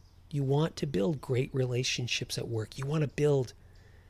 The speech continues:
a really effective team, a high-performing team.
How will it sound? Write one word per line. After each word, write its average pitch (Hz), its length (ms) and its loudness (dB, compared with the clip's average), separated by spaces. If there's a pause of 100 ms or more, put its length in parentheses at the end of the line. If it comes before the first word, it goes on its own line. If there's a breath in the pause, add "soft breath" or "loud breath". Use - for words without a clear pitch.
(540 soft breath)
a - 60 -16
really 190 320 4
effective - 640 -2
team, 110 300 6
a - 60 4
high-performing 127 1160 2
team. 110 480 4